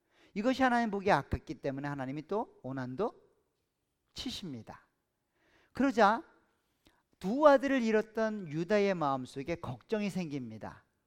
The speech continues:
하나밖에 없는데 얘마저 죽으면 어떻게 할까라고 생각하여 다말을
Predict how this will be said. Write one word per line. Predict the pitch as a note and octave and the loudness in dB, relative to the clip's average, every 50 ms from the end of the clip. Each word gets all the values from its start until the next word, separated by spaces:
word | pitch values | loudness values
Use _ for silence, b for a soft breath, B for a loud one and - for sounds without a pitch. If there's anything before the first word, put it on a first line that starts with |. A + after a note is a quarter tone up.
| _ _ _ _ _ _ | _ _ _ _ _ _
하나밖에 | - - - - C4 B3 A#3+ A3+ - A#3 | -16 -14 -10 -8 -6 -6 -6 -4 -2 -2
없는데 | F#3+ D#3 C#3+ C3+ B2+ A#2+ A#2+ A#2+ A#2+ C3+ C#3+ A#2+ G2+ G2 _ _ _ _ _ _ _ _ _ _ _ _ _ _ _ _ _ _ - | -2 -2 -2 -8 -8 -8 -10 -8 -6 -6 -6 -8 -10 -14 _ _ _ _ _ _ _ _ _ _ _ _ _ _ _ _ _ _ -2
얘마저 | D3 F3+ G#3+ A#3+ C4 B3+ A#3+ B3+ | 0 0 2 2 0 -2 -2 -4
죽으면 | B3+ - - F#3+ E3+ G3+ G3+ G#3 F3+ | -8 -8 -10 -10 -8 -8 -6 -4 -6
어떻게 | D#3 - - D3+ C3+ - - | -6 -6 -8 -10 -8 -6 -8
할까라고 | C#3+ A#2 A#2 - - C3 G#2+ F#2 - _ _ _ _ _ _ _ - - D3 D#3 D3+ D#3 | -8 -8 -8 -10 -10 -10 -10 -10 -12 _ _ _ _ _ _ _ -10 -6 -4 -4 -4 -4
생각하여 | C#3+ D3 D3 C#3 C3 B2+ A#2+ B2 C3 C#3 C3+ | -6 -8 -6 -6 -4 -4 -2 -2 -2 -2 -4
다말을 | - - A#2+ B2+ B2+ B2+ C#3 F#3 A3+ D4+ | -6 -10 -12 -10 -8 -4 -2 -2 -2 -2